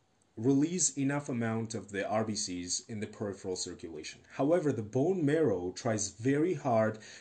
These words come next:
to produce as many R B Cs as possible. And to produce a perfect R B C with the necessary amount of hemoglobin, we need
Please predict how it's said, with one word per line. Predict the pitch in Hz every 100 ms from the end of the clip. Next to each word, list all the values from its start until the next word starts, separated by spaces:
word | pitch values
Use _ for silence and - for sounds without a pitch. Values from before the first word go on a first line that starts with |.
| -
to | -
produce | 135 120 107 107 107 104 -
as | 151 151 143
many | 135 139 139 135
R | 117
B | 117
Cs | 110 82 92
as | 104
possible. | - 170 180 - - - _ _ _ - - - _ -
And | 120 123 120 117 - _ _ _ _ -
to | 143
produce | - 123 151 214 - - - - _ _ _ _ _ _ -
a | 104
perfect | - 160 151 120 113 113 - - - _ _ _ _ _ _ _ _ _ _ -
R | 113
B | 113 92
C | - 160 135 104 110 - _ -
with | 110 110 107 - - _ _ _ _ - -
the | 113
necessary | 117 127 - - 113
amount | 101 95 -
of | -
hemoglobin, | 190 143 107 104 120 120
we | 165
need | 170 151 147 143